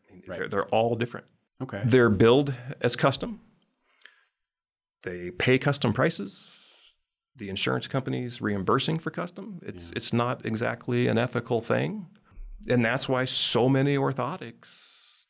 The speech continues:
Speaker 1: don't work.
Speaker 2: If we, if we can, let's rewind a little bit and discuss some different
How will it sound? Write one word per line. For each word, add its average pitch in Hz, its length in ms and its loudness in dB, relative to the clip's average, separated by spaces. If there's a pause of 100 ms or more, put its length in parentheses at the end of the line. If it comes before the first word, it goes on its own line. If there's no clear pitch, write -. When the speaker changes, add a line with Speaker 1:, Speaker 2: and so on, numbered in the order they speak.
Speaker 1:
don't 107 160 -2
work. - 280 -4 (720)
Speaker 2:
If 101 140 -16
we, 113 380 -4 (200)
if 113 100 -18
we 113 80 -6
can, 117 260 -4
let's 123 200 -8
rewind 107 320 0
a - 20 -4
little 101 180 -4
bit 101 240 -2
and 98 340 -10
discuss - 680 -8 (1300)
some 113 200 -4
different 117 360 -4